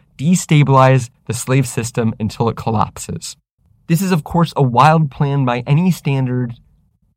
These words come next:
and Douglas will bring up a gazillion reasons why it's likely to get Brown killed. Brown has answers to Douglas's questions,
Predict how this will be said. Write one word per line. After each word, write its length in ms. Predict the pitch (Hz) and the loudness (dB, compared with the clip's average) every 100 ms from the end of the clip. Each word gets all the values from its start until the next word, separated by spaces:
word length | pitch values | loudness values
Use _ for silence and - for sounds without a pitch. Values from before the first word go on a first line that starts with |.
| - | -2
and 120 | 139 | 2
Douglas 380 | 151 165 170 - | 4 4 2 0
will 80 | 143 | -4
bring 300 | 120 143 139 | 0 0 0
up 180 | 135 - | -2 -2
a 80 | 127 | 0
gazillion 640 | 135 120 123 175 180 156 | 2 2 4 4 4 2
reasons 600 | 139 143 127 123 120 110 _ _ _ | 4 2 0 -2 -4 -6 _ _ _
why 180 | 117 127 | -2 0
it's 200 | 117 120 | 0 0
likely 240 | 131 - 127 | -2 0 -2
to 80 | |
get 220 | 117 117 - | 0 -2 0
Brown 280 | 117 104 | 0 0
killed. 540 | - 123 98 95 98 - _ _ _ _ _ _ _ | -4 -4 -4 -4 -10 -18 _ _ _ _ _ _ _
Brown 340 | 131 131 131 | 4 6 6
has 200 | 127 120 | 2 0
answers 400 | 131 165 165 165 139 | 2 2 4 0 0
to 80 | |
Douglas's 420 | 143 139 139 135 120 | -2 0 -2 -4 -6
questions, 720 | - 127 - 120 113 104 | -2 -2 -2 -8 -6 -8